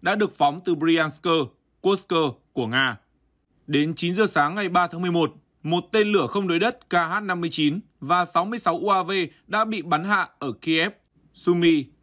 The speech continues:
Zhytomyr, Cherkasy, Chernihiv, Kirovohrad, Poltava, Dnipropetrovsk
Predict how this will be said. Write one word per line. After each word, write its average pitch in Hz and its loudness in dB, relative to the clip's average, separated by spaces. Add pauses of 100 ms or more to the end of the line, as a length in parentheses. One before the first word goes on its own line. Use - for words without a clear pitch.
(260)
Zhytomyr, 165 0 (580)
Cherkasy, 165 0 (540)
Chernihiv, 165 2 (520)
Kirovohrad, 156 2 (960)
Poltava, 151 2 (400)
Dnipropetrovsk 175 -2